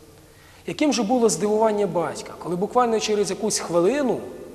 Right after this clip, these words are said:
син повернувся із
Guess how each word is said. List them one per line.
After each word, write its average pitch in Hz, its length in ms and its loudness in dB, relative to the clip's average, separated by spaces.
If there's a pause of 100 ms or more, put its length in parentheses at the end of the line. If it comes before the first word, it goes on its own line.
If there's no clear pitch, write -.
(320)
син 233 300 2
повернувся 196 920 0 (920)
із - 480 0